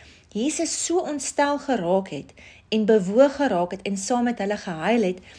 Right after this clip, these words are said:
dat dit presies is hoe God nog steeds oor ons elkeen se seer ook vandag voel.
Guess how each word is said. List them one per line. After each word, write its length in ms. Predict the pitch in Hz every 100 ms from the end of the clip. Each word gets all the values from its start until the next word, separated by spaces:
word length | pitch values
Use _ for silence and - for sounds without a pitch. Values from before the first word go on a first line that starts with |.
| -
dat 120 | 233
dit 160 | 233 269
presies 480 | 311 285 - 330 -
is 160 | 269
hoe 80 | 254
God 280 | 240 254 254
nog 140 | 240
steeds 300 | - 262 262
oor 100 | -
ons 200 | 214 202
elkeen 380 | - 226 233 247
se 100 | 240
seer 340 | 220 - 220 214
ook 180 | 220 220
vandag 440 | 226 185 151 -
voel. 300 | - - 185